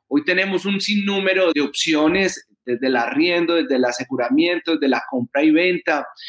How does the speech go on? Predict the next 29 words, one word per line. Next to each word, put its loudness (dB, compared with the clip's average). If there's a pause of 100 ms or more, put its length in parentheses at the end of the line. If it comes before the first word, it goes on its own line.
(160)
desde 0
las 2
mismas 2
reformas -2 (100)
y 0
de 2
la 2
integración 0
con -4
el 0
sistema, -2
digamos -2
así, 0
legal, 0
que -14
yo -8
creo -10
que -8
es -2
el 0
reto -2
más 0
grande 0
que -6
se 0
tiene -2
en 2
Legal 0
Tech, -2